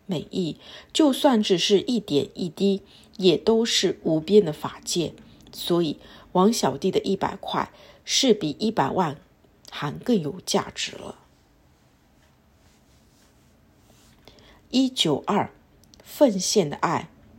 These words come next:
人情浅薄的现代社会，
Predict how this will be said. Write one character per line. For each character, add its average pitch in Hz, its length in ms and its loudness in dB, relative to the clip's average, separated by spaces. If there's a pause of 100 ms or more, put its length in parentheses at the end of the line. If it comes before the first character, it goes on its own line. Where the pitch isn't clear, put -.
(640)
人 254 300 4
情 185 500 -4 (100)
浅 147 380 -2
薄 160 160 0
的 165 160 -2
现 - 320 2
代 170 200 -2
社 180 240 -2
会， - 320 0